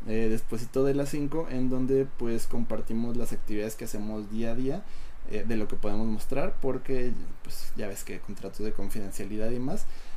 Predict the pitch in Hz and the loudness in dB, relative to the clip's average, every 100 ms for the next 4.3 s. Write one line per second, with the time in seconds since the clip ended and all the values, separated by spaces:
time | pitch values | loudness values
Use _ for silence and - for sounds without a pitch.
0 | - 120 120 117 - - 117 113 113 113 | 0 2 2 2 4 8 8 10 10 8
1 | - - 120 - - 175 180 175 - 90 | 6 2 2 6 6 6 4 2 -2 -4
2 | - - 127 127 113 127 117 - 120 120 | -2 0 2 0 2 4 6 4 2 2
3 | 117 - 156 160 156 131 - - 113 113 | 2 2 2 0 0 -2 -4 0 2 2
4 | - 113 | 2 4